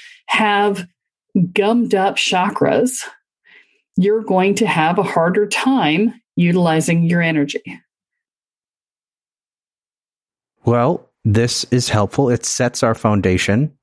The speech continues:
Speaker 2: and allows us to build into this series on the chakra system, which we'll be doing scattered throughout the course of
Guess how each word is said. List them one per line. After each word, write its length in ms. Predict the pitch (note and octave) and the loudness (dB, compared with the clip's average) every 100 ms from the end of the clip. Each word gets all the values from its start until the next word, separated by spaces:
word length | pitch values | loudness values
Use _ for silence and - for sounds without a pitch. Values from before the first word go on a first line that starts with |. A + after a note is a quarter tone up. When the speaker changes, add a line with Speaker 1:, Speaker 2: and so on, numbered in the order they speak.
| _ _ _ G#2 | _ _ _ -2
Speaker 2:
and 460 | G#2 G2+ G2+ G2+ - | 0 2 2 0 0
allows 440 | G#2+ G2+ G2 G2+ | 0 0 0 -2
us 140 | A#2+ - | -4 -2
to 120 | G#2+ | -2
build 340 | G#2 A#2 C3+ | 0 0 -2
into 880 | - D#3 F#3+ - B2 G2+ G2+ C#3 G3 _ _ _ _ | 0 0 0 0 0 2 2 0 -2 _ _ _ _
this 140 | A#2 A2+ | -2 -2
series 540 | - F#3 A#2 G2 G#2 | 0 0 2 2 0
on 300 | - G2+ G2 | -2 0 2
the 80 | F#2+ | 0
chakra 360 | - F#2 - F2+ | 0 -2 0 -2
system, 380 | - - A2 G2 | 0 0 0 0
which 220 | F#2+ - | 0 -2
we'll 100 | F#2+ | 0
be 120 | G2 | 2
doing 500 | G2 F#2+ F2+ F2 F#2 - - - - | 2 2 2 0 -2 -8 -8 -8 -6
scattered 500 | - - D3+ A#2+ A#2 | -4 0 0 0 0
throughout 320 | - A2 G2 | 0 -2 0
the 100 | G#2+ | -2
course 420 | G2+ - G#2 - F#2 | -2 0 0 0 0
of 340 | F#2 - | 0 -2